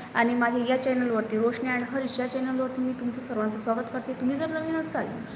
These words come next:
तर प्लीज माझ्या चॅनलवरती जा, व्हिडिओ वगैरे पहा. व्हिडिओ आवडले तर व्हिडिओ लाईक करा, कमेंट करा, चॅनलला सबस्क्राईब करा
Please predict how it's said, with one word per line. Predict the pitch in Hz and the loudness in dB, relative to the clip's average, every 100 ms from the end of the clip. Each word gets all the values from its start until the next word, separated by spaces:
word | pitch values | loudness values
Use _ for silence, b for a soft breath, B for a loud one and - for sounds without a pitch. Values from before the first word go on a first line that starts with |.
| B - | B -2
तर | |
प्लीज | 208 - 302 311 | 0 0 -2 0
माझ्या | 302 294 | 0 0
चॅनलवरती | 285 277 269 254 | 0 0 0 -2
जा, | 220 233 226 | -2 0 2
व्हिडिओ | 240 262 269 | 2 2 2
वगैरे | 254 | 2
पहा. | 240 233 233 | 2 0 2
व्हिडिओ | 226 262 | 2 2
आवडले | 294 269 254 | 0 0 -2
तर | 247 | -4
व्हिडिओ | 220 214 | 0 2
लाईक | 214 220 220 | 4 2 0
करा, | 277 | -2
कमेंट | 269 226 233 | 0 0 0
करा, | 262 | -2
चॅनलला | 302 240 208 208 277 427 - | -2 -2 0 0 0 -2 -2
सबस्क्राईब | 214 208 214 208 - | -4 -2 -2 -2 -2
करा | 202 | -6